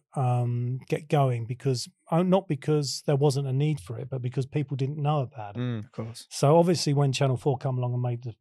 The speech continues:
Speaker 1: show, that was a total different, that was a different
Speaker 3: Yeah,
Speaker 1: ball
Speaker 3: yeah.
Speaker 1: game. But until then, it was very difficult for me to tell people, if you've got a car on your driveway
Speaker 3: Mm.
Speaker 1: and you haven't got any money, you can bring that car into me.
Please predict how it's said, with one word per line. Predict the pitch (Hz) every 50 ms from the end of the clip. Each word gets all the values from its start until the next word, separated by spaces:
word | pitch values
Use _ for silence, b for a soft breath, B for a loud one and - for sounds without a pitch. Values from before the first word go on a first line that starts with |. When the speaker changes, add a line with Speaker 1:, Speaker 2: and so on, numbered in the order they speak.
| _
Speaker 1:
show, | _ - - 156 135 123
that | 117 135 -
was | 131 120 123
a |
total | - - - 127 123 127 117 120 - _ _ -
different, | 139 127 - 123 127 127
that | 127 127
was | 120 113
a | 113
different | - 135 117 110 107
Speaker 3:
Yeah, |
Speaker 1:
ball | 107 131 123
Speaker 3:
yeah. | 120 - 110
Speaker 1:
game. | 113 113
But | 110 120 131 - B B B B B B B
until | - 143 - - - 202 202 185
then, | 151 131 117 107 104 117 127 127 - _ _ _ _ _ _
it | _ - 143
was | 135 147 135
very | 123 143 170 165 175
difficult | 160 156 160 - - - 139 143
for | - 143
me | 139 139 139
to | 131 131 143
tell | 127 - 160 151 139
people, | 123 - 120 117 - - 120 131 - -
if | - 135 -
you've | - 165 143
got | - 175 -
a | 127
car | - - - 156 143 135 127
on | 123 123 123
your | 123 123
driveway | 123 120 139 127 131 127 120 - - 110 98 101 107 - _ -
Speaker 3:
Mm. | 123 113 110 110
Speaker 1:
and | 135
you | 131 131
haven't | 127 127 123 117
got | 120 135 131
any | 123 123
money, | 123 127 127 117 107
you | 113 123 147
can | 139 - 131
bring | 123 131 123
that | 120 123 123 -
car | - 131 113 117 120
into | 120 117 107 - - 113
me. | 113 110 107